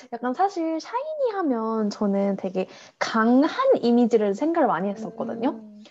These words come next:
Speaker 2: 그쵸.
Speaker 1: 약간 그 진짜 그렇지 않아요?
Speaker 2: 퍼포먼스나, 네, 퍼포먼스나 이런 것도.
Speaker 1: 드림걸이나, 네,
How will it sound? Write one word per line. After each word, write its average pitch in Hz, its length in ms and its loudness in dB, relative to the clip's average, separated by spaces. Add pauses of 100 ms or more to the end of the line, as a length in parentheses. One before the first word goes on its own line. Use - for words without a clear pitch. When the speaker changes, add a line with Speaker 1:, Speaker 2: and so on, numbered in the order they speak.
(160)
Speaker 2:
그쵸. 262 140 -12
Speaker 1:
약간 202 480 -2 (1000)
그 240 240 4
진짜 339 220 4
그렇지 294 360 2
않아요? - 0 -
Speaker 2:
퍼포먼스나, 196 600 0
네, 190 120 -4
퍼포먼스나 302 600 2
이런 311 200 2
것도. 240 200 4
Speaker 1:
드림걸이나, 202 680 -2
네, 208 80 -2